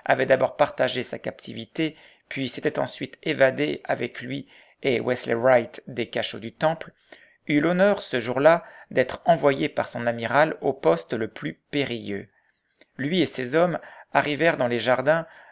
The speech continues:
de Djezar Pacha, au moment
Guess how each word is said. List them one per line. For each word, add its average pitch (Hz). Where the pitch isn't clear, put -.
de 117
Djezar 156
Pacha, 101
au 127
moment 151